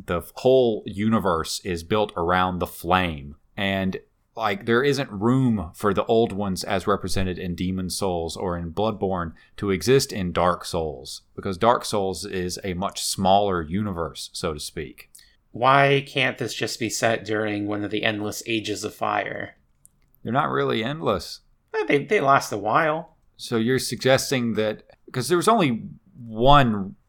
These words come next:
Speaker 1: okay, there were two ages of fire in the first Dark Souls, which is the only one that really dealt with the arch trees in any, would we agree that arch trees don't really matter past the first Dark Souls?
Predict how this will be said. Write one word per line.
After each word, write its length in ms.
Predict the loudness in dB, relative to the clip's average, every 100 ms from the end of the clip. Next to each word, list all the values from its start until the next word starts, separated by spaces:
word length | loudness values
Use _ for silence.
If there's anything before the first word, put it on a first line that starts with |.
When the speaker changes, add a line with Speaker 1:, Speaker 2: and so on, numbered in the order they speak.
| -6
Speaker 1:
okay, 220 | -2 0
there 140 | 2 2
were 220 | 2 -2 _
two 300 | 0 8 10
ages 400 | 10 8 4 -2
of 100 | -6
fire 520 | 2 8 8 8 2 0
in 160 | -4
the 60 | -4
first 340 | 0 0 2
Dark 300 | 2 4 2
Souls, 460 | -2 -4 -4 -6 -6
which 140 | -4
is 80 | 0
the 100 | 2
only 220 | 4 2
one 220 | 2 0 0
that 80 |
really 260 | -2 -2 -2
dealt 400 | 0 2 2 2
with 220 | -4 -4
the 180 | -8 -8 _ _ _ 0
arch 260 | 4 4 0 _ _ _ -12 -12 -8
trees 520 | -4 -2 -2 -2 -6
in 100 | -2
any, 240 | -2 -2 -6 -14 -20 -8
would 120 | -2 0
we 120 | 0
agree 260 | 2 4
that 100 | 4
arch 280 | 6 6 6
trees 240 | 0 0 4
don't 180 | 4
really 220 | 4 0 2
matter 380 | 2 4 2
past 400 | 0 2 2 2
the 60 | -4
first 280 | -2 -2 0
Dark 220 | -2 0
Souls? 420 | -2 -2 -2 -6